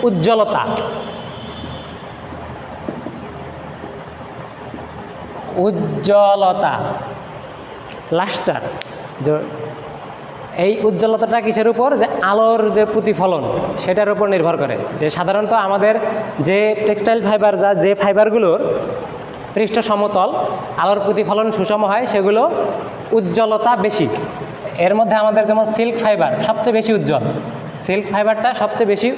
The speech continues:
উজ্জ্বল ফাইবার। উলও কিছুটা উজ্জ্বল, তবে সবচেয়ে বেশি উজ্জ্বলতা হচ্ছে আমাদের সিল্কের। কটন কিছুটা ধূসর রঙের হতে পারে।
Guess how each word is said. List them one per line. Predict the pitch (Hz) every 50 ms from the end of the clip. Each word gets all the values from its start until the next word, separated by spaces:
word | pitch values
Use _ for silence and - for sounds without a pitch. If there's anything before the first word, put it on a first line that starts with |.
| 226
উজ্জ্বল | 214 175 170 196 190
ফাইবার। | 165 175 170 151 143 135 127 120 113 - - - - - - - - - - - -
উলও | 214 202 220 247 254
কিছুটা | 247 233 180 220 - 226 240
উজ্জ্বল, | 226 208 180 160 185 208 254 311 294 - -
তবে | 294 -
সবচেয়ে | - 214 214 214 - 226 202 214
বেশি | 208 214 220 226
উজ্জ্বলতা | 214 185 160 202 202 202 202 196 202 208
হচ্ছে | 196 190 190 - - 202
আমাদের | 185 190 190 254 285 -
সিল্কের। | - 220 196 165 - 127 131 - -
কটন | 185 190 190 202 208 220 254 277 - - - - - - - -
কিছুটা | 208 175 196 190 208 208 202 208 202 190 190 - - 165
ধূসর | 151 170 180 190 220 214 196
রঙের | 185 170 165 165 147 135
হতে | 135 120 120
পারে। | 123 120 127 202